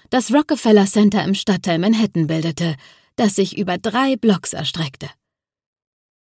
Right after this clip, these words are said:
Mit einer Mischung aus Aufregung und Ehrfurcht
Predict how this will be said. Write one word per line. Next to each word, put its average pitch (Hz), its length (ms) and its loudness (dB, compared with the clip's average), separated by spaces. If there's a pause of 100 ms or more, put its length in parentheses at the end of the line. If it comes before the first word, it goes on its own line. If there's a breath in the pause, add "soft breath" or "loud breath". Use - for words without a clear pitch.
(480)
Mit 226 180 2
einer 170 220 0
Mischung 170 440 2
aus 135 260 -6
Aufregung 175 680 -2
und 175 180 -6
Ehrfurcht 196 600 0